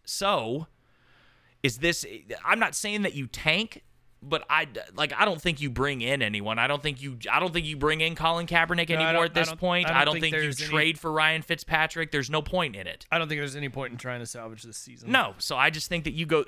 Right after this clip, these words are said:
Speaker 1: and, and honestly, if you, if the Cow-, if the Dallas Cowboys team that is assembled right now in this moment, and you look at the schedule that's ahead of 'em, it's really not as easy as we thought that it was going to be, because you've got the Steelers next week.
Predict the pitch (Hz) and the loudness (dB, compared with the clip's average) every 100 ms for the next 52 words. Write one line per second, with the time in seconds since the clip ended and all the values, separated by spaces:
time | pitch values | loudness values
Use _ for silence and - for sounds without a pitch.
0 | 185 196 165 180 175 170 202 226 139 226 | 0 -2 0 -2 0 0 2 0 -6 -8
1 | 139 190 185 - 139 156 196 226 226 170 | -6 -4 -4 -6 -4 -2 2 2 2 -2
2 | 151 156 196 269 240 220 190 185 - 196 | 0 0 2 0 2 2 2 0 -2 -4
3 | 180 180 170 143 143 127 107 - _ 135 | -2 -2 -2 0 0 0 -2 -10 _ -6
4 | - 190 175 147 110 113 160 202 170 151 | -4 -2 -2 -2 -2 0 0 0 0 2
5 | 151 - 160 160 156 147 131 147 170 170 | 2 0 0 2 0 2 0 2 0 -2
6 | 139 143 156 127 117 147 185 165 - - | -2 -2 -2 -6 -2 0 0 -2 -4 -4
7 | 147 151 180 156 127 - 139 160 190 202 | -2 0 2 0 -2 -2 -2 0 0 -2
8 | - _ _ _ _ _ _ _ - 123 | -6 _ _ _ _ _ _ _ -2 -2
9 | 147 113 139 196 196 156 156 - 127 113 | -4 0 2 4 2 2 2 0 -4 -6
10 | 139 165 151 135 113 127 120 147 143 135 | -4 -4 -2 -2 -2 -4 0 2 2 2
11 | 117 107 135 160 156 113 117 110 120 117 | 0 -2 0 0 0 -2 -2 -2 0 -2
12 | 107 - 135 131 131 147 - - 214 214 | -4 -8 -6 0 0 0 -2 -4 -2 0
13 | 156 175 170 - 110 190 | 2 0 0 -4 -8 -8